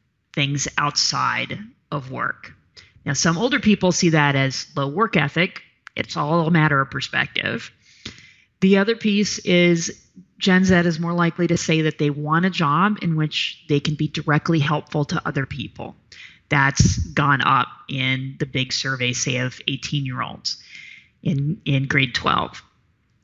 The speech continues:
So I think there's some opportunity here with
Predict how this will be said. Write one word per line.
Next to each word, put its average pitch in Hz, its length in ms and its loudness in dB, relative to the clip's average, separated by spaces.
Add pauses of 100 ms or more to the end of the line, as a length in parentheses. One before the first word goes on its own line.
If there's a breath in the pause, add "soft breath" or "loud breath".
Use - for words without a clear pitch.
(120)
So 170 520 2 (460)
I - 60 -2
think 214 460 2
there's 180 600 2
some 180 160 0
opportunity 185 720 2
here 135 560 0 (460 loud breath)
with 160 640 2